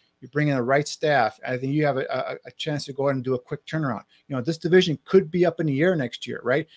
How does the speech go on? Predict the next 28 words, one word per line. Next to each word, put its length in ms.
We 80
could 160
have 160
a 60
turnover 500
in, 80
in 180
Minnesota 420
in 40
terms 240
of 100
their 140
head 240
coaching 320
staff. 320
You 60
know, 40
what's 160
gonna 140
happen 260
there? 300
You 80
know, 180
Aaron 240
Rodgers 340
may 200
leave 320
the 80